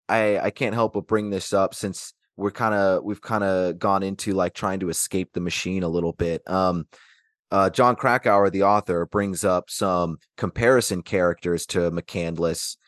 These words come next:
Um, uh, there's, like, this just, like, wanderlust syndrome that people get it in their heads and they get, like, really tweaked out, and it becomes like a, like, a character type where they, there's people like Everett Ruse and, uh, Gene Rossellini and these, these adventurers that,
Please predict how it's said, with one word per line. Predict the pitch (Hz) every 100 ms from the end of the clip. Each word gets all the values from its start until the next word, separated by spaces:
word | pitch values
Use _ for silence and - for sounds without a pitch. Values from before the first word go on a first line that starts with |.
| _ _ -
Um, | 98 95 92
uh, | 95
there's, | 101 101 117
like, | -
this | 95 - - _
just, | - 95 92
like, | 82
wanderlust | - 85 107 120 104 92 85 - -
syndrome | - 98 90 78 85 80 78
that | 76 -
people | - 127 92
get | 80 104
it | 104
in | 104
their | 92 98
heads | 95 98 92
and | 92
they | 92
get, | 92 87 - _ _ -
like, | 95
really | 104 151 143
tweaked | - - 123 - 101
out, | 101 92
and | 76
it | 90
becomes | 92 - 110 104 -
like | 85 -
a, | 78 -
like, | 87 -
a |
character | - 117 127 117 - 82
type | - 80 78 - _ _ _ -
where | 101
they, | 98 101 101 92 - _ _ _ -
there's | 98
people | - 107 92
like | 87 82
Everett | 107 104 92 87
Ruse | 80 107 104 101 95 87
and, | 78
uh, | 78 80
Gene | 80 101 107 98
Rossellini | 101 92 90 92 104 104 95
and | 90 90
these, | 98 87 -
these | 104 92
adventurers | 80 120 135 - 104 90 85
that, | - 85